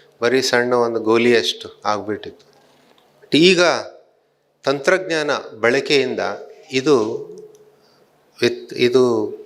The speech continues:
ಸಾಕಷ್ಟು ನಾವು ಸುಧಾರಣೆ ತಂದಿದ್ದೀವಿ. ಡೈರೆಕ್ಟ್ ಬೆನಿಫಿಟ್ ಟ್ರಾನ್ಸ್‌ಫರ್ ಅಂತ ನೀವು ಕೇಳಿದ್ದೀರಾ, ಕೇಳಿದ್ದೀರಾ?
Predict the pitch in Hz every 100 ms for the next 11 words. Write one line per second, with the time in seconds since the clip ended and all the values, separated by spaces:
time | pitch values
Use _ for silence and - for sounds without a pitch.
0 | - - - 117 113 135 - 131 123 139
1 | 180 - - 123 120 151 165 - 110 98
2 | 95 87 - _ _ - - - _ -
3 | 101 123 147 160 175 - - - 110 127
4 | 139 151 147 - 123 123 - 127 120 113
5 | 131 113 - 104 98 90 92 - - 139
6 | 147 147 135